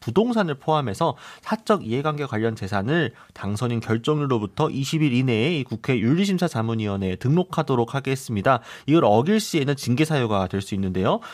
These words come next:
또한 이제 의장과 원내대표들은 윤리심사 자문위의 이해충돌 의견을 고려해서 원구성을 하도록 하게 했도록 했습니다. 하지만 이제 특정 상임위에 있어서 국정-,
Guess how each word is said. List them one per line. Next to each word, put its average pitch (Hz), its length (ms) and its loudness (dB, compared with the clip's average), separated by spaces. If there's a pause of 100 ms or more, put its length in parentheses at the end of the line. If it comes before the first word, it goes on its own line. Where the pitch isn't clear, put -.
(140)
또한 135 140 2
이제 117 80 2
의장과 143 440 2
원내대표들은 117 1000 0 (240)
윤리심사 180 420 2
자문위의 104 540 -4
이해충돌 139 560 -4
의견을 101 380 -2
고려해서 135 840 0
원구성을 135 580 2
하도록 127 500 0
하게 139 340 -4 (320)
했도록 131 340 -2
했습니다. 139 540 0
하지만 147 240 -4
이제 113 40 0
특정 214 380 0
상임위에 202 480 0
있어서 123 340 0 (240)
국정-, - 520 0